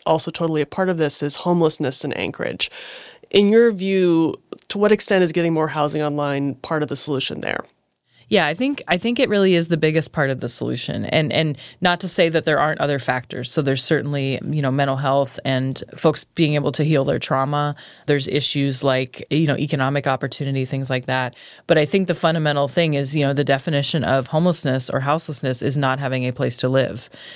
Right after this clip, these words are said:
Speaker 2: And to the extent that we require people to, um, to pay for housing in society,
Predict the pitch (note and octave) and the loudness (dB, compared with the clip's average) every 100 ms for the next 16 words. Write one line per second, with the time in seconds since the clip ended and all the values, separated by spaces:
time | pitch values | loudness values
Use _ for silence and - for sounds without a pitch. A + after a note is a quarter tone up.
0 | - - D3+ E3 D3+ D3 C#3 - D#3 D3 | -6 -2 -2 -2 0 0 0 2 2 2
1 | C#3 C3+ B2+ - - - D#3 D3+ C#3+ D3 | 0 0 -2 -12 -20 0 4 4 2 -2
2 | - D3+ D#3+ D#3 D#3 D3+ D3 C3+ B2+ - | 2 2 2 0 -2 -2 -2 -2 -2 -2
3 | C#3 C#3 C3 C3+ C3+ C3 C#3 - D#3 - | 0 0 0 0 -2 -4 -6 -2 -2 0
4 | D#3+ E3+ D#3+ C#3+ B2 A#2+ B2+ B2+ B2 C3 | 0 0 0 -2 -4 -2 -2 -2 -2 -4
5 | A#2+ A#2+ A#2 A#2 B2 | -2 -2 -2 -2 -4